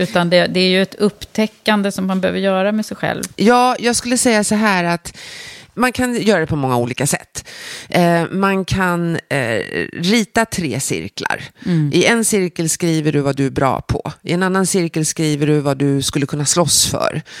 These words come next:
Speaker 2: Och i en tredje cirkel skriver du vad du gör när du får bekräftelse.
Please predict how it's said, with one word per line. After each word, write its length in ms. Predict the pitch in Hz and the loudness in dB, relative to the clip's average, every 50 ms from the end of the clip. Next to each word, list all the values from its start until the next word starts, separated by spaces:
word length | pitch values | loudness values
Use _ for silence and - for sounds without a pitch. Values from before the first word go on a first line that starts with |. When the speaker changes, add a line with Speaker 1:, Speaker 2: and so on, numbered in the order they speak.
| - - | -18 -18
Speaker 2:
Och 260 | - - - 160 170 | -8 -2 0 0 2
i 20 | |
en 120 | 165 165 160 | 2 0 0
tredje 400 | - 165 185 170 156 143 160 165 | 0 0 2 2 2 2 0 0
cirkel 420 | - - 165 151 143 - 151 147 | 0 0 0 0 0 -2 -4 -4
skriver 360 | - - - 143 143 135 139 | -4 -2 -2 -2 0 0 0
du 60 | 135 139 | 0 2
vad 140 | 131 143 139 | 2 0 0
du 60 | 143 | 0
gör 280 | 139 135 131 120 120 120 | 0 0 0 0 0 -2
när 120 | 120 117 | -2 -2
du 60 | 117 | -2
får 140 | 127 - 139 | -2 -2 -2
bekräftelse. 680 | 127 156 - - 190 185 - - - - - - - - | -2 -2 -2 0 0 0 -2 -4 -6 -6 -4 -4 -4 -4